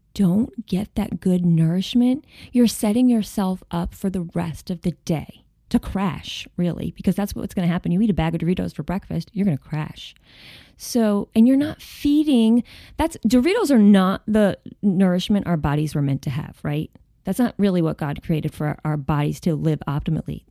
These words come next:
The same thing with God's Word. That is what He created for us to live on. And then we go and we live on everything else first. So if you want to get your spiritual house in order, you must,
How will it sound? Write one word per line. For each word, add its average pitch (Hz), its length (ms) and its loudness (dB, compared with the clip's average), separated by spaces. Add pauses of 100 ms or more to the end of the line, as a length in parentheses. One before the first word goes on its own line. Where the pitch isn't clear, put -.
The 214 60 -4
same 240 280 2
thing 226 160 2
with 196 140 2
God's 156 320 -4
Word. 160 260 -2 (880)
That 226 160 0
is 269 100 -4
what 226 120 -4
He 214 180 -2
created 165 600 -2
for 156 400 -4
us 160 320 -6
to - 180 -6
live 160 340 -2
on. 156 380 -6
And 180 180 4
then 175 160 4
we 208 200 2
go 180 520 0
and 170 160 0
we 160 140 2
live 165 180 0
on 151 160 -2
everything 156 380 -4
else 139 240 -6
first. - 600 -20 (340)
So - 140 4
if 233 100 2
you 269 100 6
want 539 160 2
to - 160 -8
get 226 260 2
your 269 120 0
spiritual 180 600 -2
house 151 500 -6
in 165 180 -2
order, 147 460 -2 (240)
you 262 160 8
must, 247 500 4